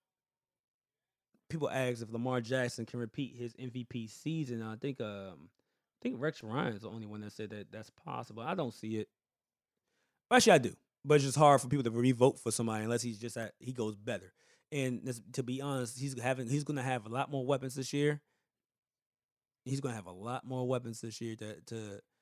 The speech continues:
help him, help himself out for that cam-, that campaign again. I mean, and this is another year underneath the same offense with Greg Roman. He, he just, like I said, he just earned, they could really open the book up now. He just learned the offense last year.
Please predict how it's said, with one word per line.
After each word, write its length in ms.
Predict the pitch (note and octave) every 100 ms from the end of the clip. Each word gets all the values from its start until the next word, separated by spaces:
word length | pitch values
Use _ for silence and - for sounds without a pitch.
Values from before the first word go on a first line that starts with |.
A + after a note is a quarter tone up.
| _ _
help 180 | - C3
him, 160 | A#2
help 220 | A2+ B2 B2
himself 380 | A#2 - A2
out 200 | A#2+ A#2 -
for 80 | A#2+
that 180 | A2+ A2
cam-, 200 | A#2 G#2+
that 180 | A2+ A2
campaign 440 | - A2 G2+ A#2
again. 300 | G2 G2 F2+ G#2 _ _ _ _ _ _ _ _ _ _ _ _ _ _
I 20 | A2
mean, 300 | A#2+ B2 - _ -
and 100 | A2+
this 140 | A#2+
is 60 | B2
another 220 | A#2+ B2
year 200 | A#2+ B2
underneath 240 | A#2+ B2 A#2+
the 60 |
same 240 | - B2+ A#2+
offense 340 | B2+ - C3
with 120 | A#2
Greg 240 | G#2 C3 A#2+
Roman. 380 | B2+ C#3+ C#3+ C#3+ _ _ _
He, 80 | C#3+
he 180 | C3 C#3+
just, 300 | D#3 F#3+ -
like 140 | C#3+ D#3
I 40 |
said, 120 | D#3
he 120 | E3+
just 300 | D#3 C3+ G3
earned, 300 | D#3 D3 C#3
they 80 | C#3
could 100 | E3+
really 180 | D3 -
open 200 | E3 D3+
the 60 | A#2
book 220 | E3+ D3+
up 100 | G2+
now. 140 | G#2+ E2+
He 140 | D3+
just 380 | A2 C3+ E3+ -
learned 160 | C3
the 60 | A2
offense 340 | C3 C3 G2+
last 260 | A2+ G2+ -
year. 120 | G#2